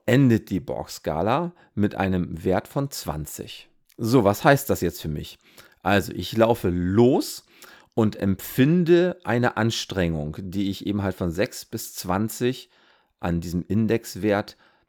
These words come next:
messe. Das ist sehr subjektiv, ne? Wenn ich sage, also, hm, das ist jetzt, ja, etwas anstrengend, dann bin ich bei so einem Wert von dreizehn, vierzehn, ne? Und, äh, wenn ich eben halt eine höhere Anstrengung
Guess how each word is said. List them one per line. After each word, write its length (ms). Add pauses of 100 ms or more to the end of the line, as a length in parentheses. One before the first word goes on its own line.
(100)
messe. 580 (360)
Das 160
ist 120
sehr 240
subjektiv, 680
ne? 220
Wenn 80
ich 120
sage, 300
also, 220
hm, 440 (380)
das 200
ist 240
jetzt, 440 (400)
ja, 500
etwas 420
anstrengend, 600
dann 140
bin 120
ich 160
bei 260
so 120
einem 420
Wert 200
von 240
dreizehn, 800
vierzehn, 840 (440)
ne? 180
Und, 360
äh, 240 (400)
wenn 160
ich 180
eben 240
halt 300 (400)
eine 200
höhere 360
Anstrengung 800